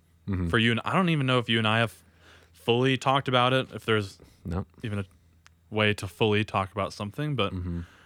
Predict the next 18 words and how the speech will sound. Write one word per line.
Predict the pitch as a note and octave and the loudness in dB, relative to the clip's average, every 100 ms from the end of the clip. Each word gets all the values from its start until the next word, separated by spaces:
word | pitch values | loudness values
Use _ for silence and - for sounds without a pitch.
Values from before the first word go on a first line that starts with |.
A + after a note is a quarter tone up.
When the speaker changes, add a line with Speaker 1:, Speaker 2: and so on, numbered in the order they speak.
| - _ - | -20 _ -6
Speaker 2:
uh, | A2+ G#2 G#2 G#2 | 0 2 2 0
the | G#2 - _ | -4 -10 _
issue | B2+ - A#2+ A#2 | -2 0 2 2
of | A2+ A2 A2 - - | 4 2 2 -4 -10
abortion. | A2 G#2 G#2+ A2+ E3+ G3+ - - | -8 -2 -2 0 0 -2 -4 -16
Speaker 1:
Mm-hmm. | - F2+ F2 F2 - _ _ _ _ _ _ _ | -12 -8 -8 -10 -16 _ _ _ _ _ _ _
Speaker 2:
And | G#2+ G#2+ G#2+ G#2+ A2 - | -4 -2 0 0 -2 -4
as, | A2 - - - - | -8 -8 -10 -10 -4
now, | B2 A#2 | 0 4
I | A#2+ D#3+ F3 - | 4 4 2 -2
personally | - D3+ C#3+ A#2+ A2+ | 0 0 2 0 0
have | A2 A2 G#2 F#2+ G#2+ | 2 0 0 -4 0
dialed | A2 G#2+ G#2+ G2+ | 2 4 2 0
back | G2 G2 G#2 | 0 0 0
on | A2 G2+ | -2 0
my | G2 G2 | 2 0
political | - A2+ G#2+ - G#2 | 0 -2 -2 -2 -4
intake | G2+ G2 - F#2+ G2 - | -4 -6 -4 -4 -6 -14